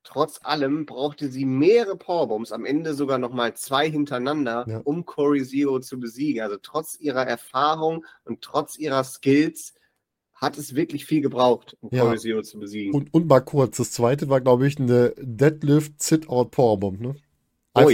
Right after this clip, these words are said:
Speaker 1: ja.
Speaker 2: mal so.
Speaker 1: Ja, mit, aber mit was für einer Wucht.
Speaker 2: Ja.
Speaker 1: Und das hat dieser betagte Ring, wenn ich das mal so sagen will, mal eben so weggesteckt.
Speaker 2: Ja.
Speaker 1: <laughs>
Speaker 2: Ähm, ich find, die hat, war, das war eine richtig schöne Sit-Out Powerbomb.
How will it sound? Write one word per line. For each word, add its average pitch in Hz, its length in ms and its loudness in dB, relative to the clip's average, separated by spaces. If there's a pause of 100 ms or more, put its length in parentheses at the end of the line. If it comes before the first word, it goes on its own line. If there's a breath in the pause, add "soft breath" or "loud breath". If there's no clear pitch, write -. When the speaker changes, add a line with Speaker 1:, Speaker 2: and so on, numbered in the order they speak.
Speaker 1:
ja. 92 60 4
Speaker 2:
mal 120 120 4
so. 110 300 0 (640)
Speaker 1:
Ja, 135 320 4
mit, 123 260 -2
aber 120 160 2
mit 113 320 -4
was 123 240 -2
für 123 120 -4
einer 117 320 -2
Wucht. - 320 2
Speaker 2:
Ja. 113 200 0 (200 loud breath)
Speaker 1:
Und 113 120 -6
das 127 140 -4
hat 139 140 0
dieser 127 460 2 (360 soft breath)
betagte 139 600 -4
Ring, 135 400 -2
wenn 107 120 -8
ich 101 80 -10
das 110 200 -10
mal 110 120 -6
so 101 120 -10
sagen 104 520 -2 (260 loud breath)
will, 131 340 2
mal 123 220 -2
eben 143 180 0
so 131 140 -2
weggesteckt. - 640 -6
Speaker 2:
Ja. 113 260 0
Speaker 1:
<laughs> - 320 -4
Speaker 2:
Ähm, 143 380 2 (480)
ich - 120 -6
find, 214 240 0
die 139 120 2
hat, 135 120 -2
war, 131 180 0
das 117 180 -6
war 127 80 4
eine 117 120 0
richtig 180 360 0
schöne 147 540 -2
Sit-Out 139 300 -6
Powerbomb. 143 460 0